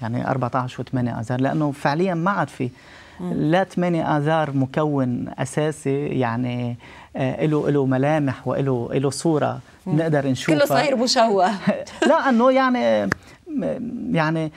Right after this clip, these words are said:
Speaker 1: في رؤية. ب-،
Speaker 2: نعم.
Speaker 1: بثمانية آذار فينا نقول في رؤية. آه، بأربعتاش آذار بقايا أربعتاش آذار. فأنا بقول اليوم أمام ما يحصل، أمام الأزمة السورية وما يحصل في المنطقة، منيح نحن اللبنانيين نعمل رؤية جديدة، آه، لمواجهة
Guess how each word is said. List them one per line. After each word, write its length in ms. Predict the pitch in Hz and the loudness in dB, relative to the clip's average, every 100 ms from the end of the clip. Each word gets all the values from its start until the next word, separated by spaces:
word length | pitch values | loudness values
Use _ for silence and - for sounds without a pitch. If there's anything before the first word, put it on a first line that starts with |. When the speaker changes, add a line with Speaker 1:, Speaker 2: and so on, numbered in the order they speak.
| - | -4
Speaker 1:
في 180 | 262 269 | 2 4
رؤية. 320 | 277 165 131 - - | 4 2 0 -4 -12
ب-، 100 | 170 | -4
Speaker 2:
نعم. 100 | 175 | 0
Speaker 1:
بثمانية 420 | 165 190 220 208 | 0 2 2 2
آذار 200 | 196 220 | 2 2
فينا 240 | 220 220 208 | 0 0 0
نقول 240 | 208 214 | 2 0
في 180 | 202 196 | 2 4
رؤية. 360 | 196 202 123 123 - - - - | 4 2 -2 -4 -14 -20 -20 -8
آه، 360 | 180 139 131 131 | -2 0 0 -2
بأربعتاش 1080 | 135 143 240 233 214 196 190 185 196 226 208 | -2 0 2 4 2 2 2 2 2 2 2
آذار 300 | 214 214 226 | 2 2 2
بقايا 540 | 196 220 262 247 170 | 2 0 2 2 2
أربعتاش 500 | 143 131 131 131 131 | 0 -2 0 -2 -2
آذار. 260 | - 120 120 | -6 -6 -4
فأنا 260 | - 208 247 | 0 2 2
بقول 320 | 214 233 196 - | 4 2 2 -2
اليوم 420 | 175 160 175 151 151 - _ 180 | 0 2 0 -2 -4 -12 _ -2
أمام 280 | 165 226 | 2 4
ما 180 | 226 208 | 4 4
يحصل، 480 | 196 - - 127 143 | 2 -2 -2 -2 0
أمام 260 | 160 180 190 | 0 2 2
الأزمة 280 | 190 170 | 2 0
السورية 440 | 160 - 147 131 123 | -2 -2 -2 0 2
وما 140 | 147 | 0
يحصل 380 | 175 - 160 143 - - | -2 -2 -4 -4 -6 -20
في 100 | - 147 | -6 -2
المنطقة، 560 | 147 160 - 139 - | 0 -2 -4 -6 -2
منيح 400 | 143 190 247 254 | 2 4 2 0
نحن 240 | 202 - 180 | -2 0 -2
اللبنانيين 560 | 151 143 151 151 185 | 0 0 0 0 0
نعمل 340 | 175 185 180 147 | 0 0 0 2
رؤية 400 | 180 - 156 135 | 2 2 0 0
جديدة، 520 | 131 170 170 151 147 - - - - | 0 0 0 -2 -4 -8 -20 -12 -2
آه، 120 | 175 | 0
لمواجهة 580 | 185 165 170 185 165 160 | 2 2 2 2 0 -2